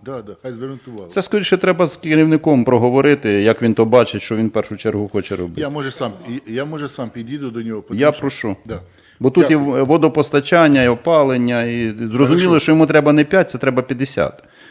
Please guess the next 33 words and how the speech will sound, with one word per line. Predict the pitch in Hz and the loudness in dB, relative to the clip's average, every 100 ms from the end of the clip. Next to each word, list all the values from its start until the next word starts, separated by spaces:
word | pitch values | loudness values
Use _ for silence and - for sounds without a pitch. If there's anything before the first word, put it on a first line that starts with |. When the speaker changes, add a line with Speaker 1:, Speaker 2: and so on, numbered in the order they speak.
| _ | _
Speaker 2:
Щоб | - - | -8 -2
тако | 127 127 135 | 0 4 6
раз | 160 | 6
зробити | 110 120 131 175 135 | 4 0 2 2 2
за | 104 110 | 2 2
літо | 104 92 | 0 -2
і | 98 98 98 95 | -2 0 -2 -2
вже | 101 98 110 | -2 0 0
з | - | 0
першого | - 139 123 127 120 - _ _ _ _ - | 4 4 4 -2 -6 -8 _ _ _ _ -8
п'ять | 285 277 | 0 2
мільйонів | 262 240 190 | 2 0 -2
гривень. | 139 92 82 82 _ _ _ _ | -2 -4 -8 -12 _ _ _ _
Та | - | -14
це, | 277 - 254 | -10 -6 -2
ну, | 233 202 | -2 -2
ну, | 170 160 | -2 -4
таке, | 147 135 147 123 107 | -6 -6 -2 0 2
сам, | - 143 | 4 4
Speaker 1:
Ну, | |
да. | 123 | 6
Speaker 2:
саме | 156 156 | 6 6
необхідне, | 151 151 123 175 131 | 6 4 4 0 4
але | 123 131 | 6 6
робити | 139 147 143 | 6 2 0
вже | 135 131 123 | 0 2 2
нормально, | 120 123 135 123 117 | 2 4 4 4 2
капітально, | 113 120 - 135 113 110 104 101 101 | -2 -2 2 2 2 0 -2 -6 -10
щоб | - 107 | -14 -10
воно | 117 117 | -8 -6
потім | 113 107 104 | -6 -4 -2
нормально | 101 107 95 | 0 0 -2
функціонувало. | - 95 90 87 80 80 | -2 -6 -6 -8 -8 -12